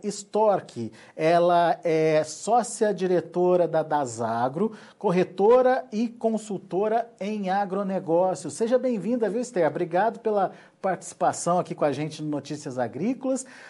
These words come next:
A Esther tá falando com a gente direto lá de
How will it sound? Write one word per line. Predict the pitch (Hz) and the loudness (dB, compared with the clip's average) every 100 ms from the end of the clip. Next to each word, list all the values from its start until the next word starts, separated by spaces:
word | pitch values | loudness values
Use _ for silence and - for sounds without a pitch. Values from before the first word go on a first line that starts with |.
| - | -8
A | 147 | -4
Esther | 160 156 185 208 | -4 -2 2 2
tá | 208 | 2
falando | 214 190 185 | 0 -2 -2
com | 185 | 0
a | 156 | 0
gente | 147 202 208 | 0 -6 -10
direto | 160 156 175 202 196 | -6 -2 -2 -2 0
lá | 185 202 | 0 0
de | 170 196 | -4 -10